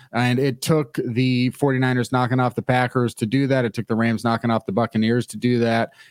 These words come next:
It took the forty-niners knocking off the Cowboys to do that. So, you know, I know there's a lot being made about who will be in the stands, but I just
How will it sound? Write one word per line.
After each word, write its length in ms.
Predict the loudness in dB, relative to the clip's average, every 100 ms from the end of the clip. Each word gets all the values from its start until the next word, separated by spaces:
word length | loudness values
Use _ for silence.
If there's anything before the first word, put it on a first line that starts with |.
| _
It 140 | -4
took 260 | -2 -2 -4
the 420 | -2 0 2 -2 -4 _ _ _ -20 _
forty-niners 460 | -2 0 2 2 4
knocking 240 | 2 4
off 140 | 2 0
the 60 |
Cowboys 560 | 2 2 4 2 0 -4
to 100 | -6
do 160 | -2 0
that. 260 | 0 -2 -4
So, 460 | 0 2 2 -2 -8 -20 _
you 100 | 0
know, 100 | 2
I 120 | 2
know 160 | 2 2
there's 180 | 2 2
a 40 |
lot 280 | 2 2 0
being 220 | 0 0
made 220 | 0 2
about 340 | 0 2 0 0
who 300 | -4 0 2
will 160 | 0
be 180 | 0 0
in 100 | 2
the 100 | 0
stands, 680 | -2 0 0 2 0 -2 -6
but 280 | -2 0 2
I 200 | 0 0
just 480 | 0 -2 -2 -8